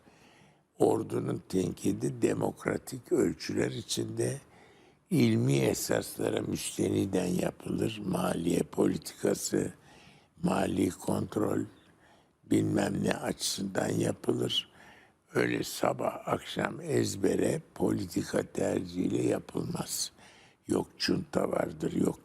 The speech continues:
darbe vardır falan diye hikayelerle değil. Bunu belirtmek istiyorum.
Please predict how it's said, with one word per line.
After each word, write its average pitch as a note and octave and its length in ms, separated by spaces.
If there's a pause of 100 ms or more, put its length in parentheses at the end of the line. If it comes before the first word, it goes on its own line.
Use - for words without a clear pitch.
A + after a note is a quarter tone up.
darbe - 440
vardır G1+ 420
falan G1+ 580
diye - 180
hikayelerle - 1200
değil. F#2+ 300 (680)
Bunu A2 340
belirtmek G#2+ 720
istiyorum. F#2 640